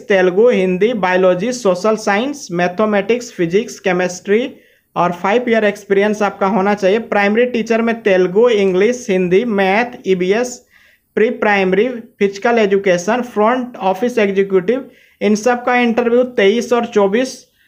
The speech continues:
जून दो हज़ार इक्कीस को होने जा रहा है। दोस्तों, सीबी ओरिजिनल सर्टिफिकेट आपको लेकर के दस से चार बजे के बीच में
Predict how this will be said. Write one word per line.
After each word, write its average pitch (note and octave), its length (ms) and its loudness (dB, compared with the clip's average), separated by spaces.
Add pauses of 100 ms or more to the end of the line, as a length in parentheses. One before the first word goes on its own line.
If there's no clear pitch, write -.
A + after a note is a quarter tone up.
(180)
जून G3+ 460 0
दो G#3 160 2
हज़ार G#3 320 2
इक्कीस A3 340 -2
को B3 120 0
होने G#3+ 260 2
जा G3+ 160 2
रहा F3+ 120 0
है। E3 80 0
दोस्तों, D3+ 380 -4
सीबी G#3+ 500 -2
ओरिजिनल G3 500 0
सर्टिफिकेट A3 640 -2
आपको G#3 260 0
लेकर G#3+ 340 0
के A#3 160 0
दस G3+ 320 -2
से A3+ 100 0
चार G#3 280 0
बजे G#3+ 220 0
के G#3+ 140 0
बीच G#3+ 260 -4
में C4 180 -2